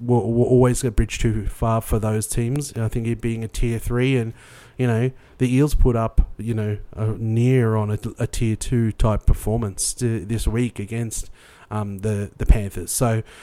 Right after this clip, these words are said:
um, and the Chooks just, yeah, it was a definite tier three versus a tier two, you know, approach, and, and Manly on their day can approach,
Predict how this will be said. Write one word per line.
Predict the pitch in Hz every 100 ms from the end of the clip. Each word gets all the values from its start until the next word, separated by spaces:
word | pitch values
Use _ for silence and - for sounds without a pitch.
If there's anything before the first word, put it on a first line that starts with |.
| - -
um, | 117 113 110 101
and | 123 120
the | 120
Chooks | - 151 - -
just, | 127 -
yeah, | 123 143
it |
was | 113 113
a | 113 107
definite | 123 123 131 123 - -
tier | 127 120
three | 113 123 123 120
versus | 113 117 117 110
a | 107
tier | - 120 117
two, | - 127 127 123 - -
you | 120
know, | 117 120 - - -
approach, | 113 - 117 120 139
and, | 123
and | 123 123 120
Manly | 120 120 139 123
on | 117
their | 117 110
day | 120 123
can | 120
approach, | 113 - 123 117 -